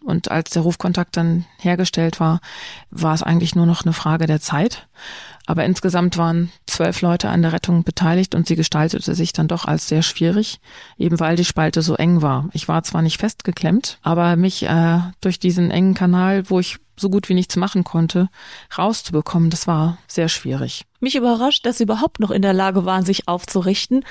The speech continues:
Speaker 2: Hatten Sie sich bei dem Sturz nichts gebrochen?
Speaker 1: Doch, ich war verletzt. Ähm, ich konnte aber nicht genau, ähm,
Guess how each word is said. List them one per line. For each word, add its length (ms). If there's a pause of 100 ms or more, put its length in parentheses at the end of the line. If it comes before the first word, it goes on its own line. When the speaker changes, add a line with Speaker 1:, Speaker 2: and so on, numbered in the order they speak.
(200)
Speaker 2:
Hatten 240
Sie 100
sich 200
bei 100
dem 140
Sturz 560
nichts 280
gebrochen? 440 (100)
Speaker 1:
Doch, 180
ich 160
war 140
verletzt. 640
Ähm, 260
ich 120
konnte 300
aber 180
nicht 440 (460)
genau, 520
ähm, 360